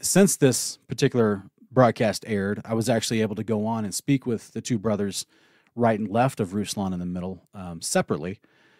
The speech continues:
Um, that's already up on our channel. Many of you guys have seen it. We're gonna review a little bit of that today as well, talk about some of their arguments. But, um,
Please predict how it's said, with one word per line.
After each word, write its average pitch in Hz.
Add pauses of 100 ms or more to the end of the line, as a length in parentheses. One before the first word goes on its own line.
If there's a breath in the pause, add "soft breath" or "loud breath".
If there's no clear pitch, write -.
(340 soft breath)
Um, 104
that's 120
already 113
up 107
on 104
our 98
channel. 104
Many 101
of 95
you 98
guys 95
have 92
seen 110
it. 107
We're 143
gonna 139
review 120
a 107
little 127
bit 113
of 104
that 98
today 104
as 92
well, 110
talk 98
about 95
some 98
of 87
their 85
arguments. 101
But, 101
um, 90